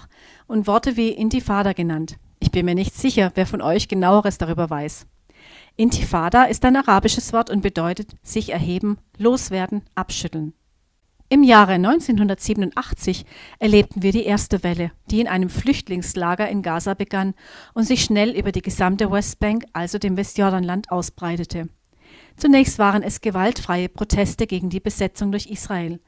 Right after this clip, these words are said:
zum Beispiel Streiks oder die Verweigerung der Steuerzahlungen. Doch in der sechs Jahre andauernden ersten Intifada nahm die Gewalt stetig zu.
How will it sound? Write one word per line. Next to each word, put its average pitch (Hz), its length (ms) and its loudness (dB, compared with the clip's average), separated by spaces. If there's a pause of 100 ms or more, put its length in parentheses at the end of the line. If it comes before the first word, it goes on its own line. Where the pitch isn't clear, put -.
(360)
zum 269 200 2
Beispiel 208 420 0
Streiks - 680 -8 (280)
oder 226 180 6
die 240 120 2
Verweigerung 190 640 0
der 208 100 -2
Steuerzahlungen. 170 960 -2 (520)
Doch 208 320 2 (360)
in 196 100 -2
der 196 140 2
sechs - 320 -2
Jahre 196 260 0
andauernden 226 560 2
ersten 214 320 -6
Intifada 196 720 -4 (120)
nahm 190 280 0
die 202 80 -2
Gewalt 180 400 -4
stetig 208 480 -10
zu. 175 280 -4